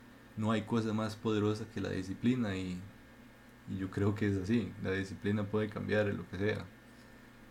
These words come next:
Si usted tiene la disciplina para ser un atleta de clase mundial, usted puede llegar a hacerlo. Pero requiere disciplina, requiere entrenamiento diario, de que requiere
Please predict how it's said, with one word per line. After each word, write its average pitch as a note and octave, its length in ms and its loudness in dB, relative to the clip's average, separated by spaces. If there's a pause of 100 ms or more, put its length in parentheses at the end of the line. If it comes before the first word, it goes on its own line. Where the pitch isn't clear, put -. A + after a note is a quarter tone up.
(260)
Si G#2 40 -6
usted G2+ 220 -2
tiene A#2 240 6
la A2+ 80 8
disciplina G#2+ 480 2
para F#2+ 240 -2
ser G#2+ 120 0
un A2+ 140 0
atleta A2 540 0 (1300)
de F#2+ 440 2 (840)
clase G#2 260 4
mundial, G#2 340 4
usted - 200 -2
puede G#2+ 260 2
llegar G2+ 220 2
a G#2+ 60 0
hacerlo. G#2+ 280 -2 (1300)
Pero G#2 160 2
requiere G2 380 2
disciplina, G2+ 580 2
requiere G2 480 -2
entrenamiento F#2+ 640 -4
diario, G2+ 420 2 (160)
de G#2 120 -8
que G2+ 180 -12
requiere G2 600 -2